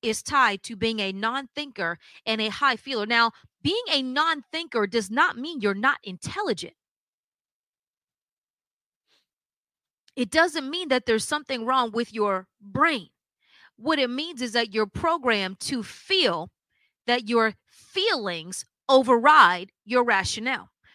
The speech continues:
override your mind saying, "Okay, let's just calm down. Let's think about this. Let's think about," when you're trying to pull somebody off of the ledge, you want to what? When people really who are trained to do this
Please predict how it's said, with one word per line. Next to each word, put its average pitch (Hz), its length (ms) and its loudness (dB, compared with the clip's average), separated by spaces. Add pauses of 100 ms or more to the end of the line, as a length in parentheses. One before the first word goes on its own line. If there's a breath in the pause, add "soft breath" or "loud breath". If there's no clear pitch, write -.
(200 soft breath)
override 226 1000 4 (160)
your 233 260 6
mind 214 600 2
saying, 226 400 -2
"Okay, 214 240 -2
let's 185 180 -4
just - 160 -12
calm 202 240 -12
down. 220 400 -2 (440)
Let's 180 280 -10
think 262 320 -8
about 202 440 2
this. 185 300 -6
Let's 196 280 -10
think 339 420 -8
about," 247 220 2 (340 soft breath)
when 226 140 -2
you're 285 120 0
trying 339 260 0
to 262 80 -2
pull 302 260 -2
somebody 262 380 -2
off 262 340 4
of 247 100 -10
the 214 120 0
ledge, 202 640 -4 (600)
you 262 240 0
want 294 320 0
to 294 160 0
what? 262 360 4
When 233 180 4
people 370 440 2
really 302 600 -2
who 285 160 0
are 196 140 4
trained 262 400 -4
to 269 60 -8
do 233 220 -6
this 254 360 -2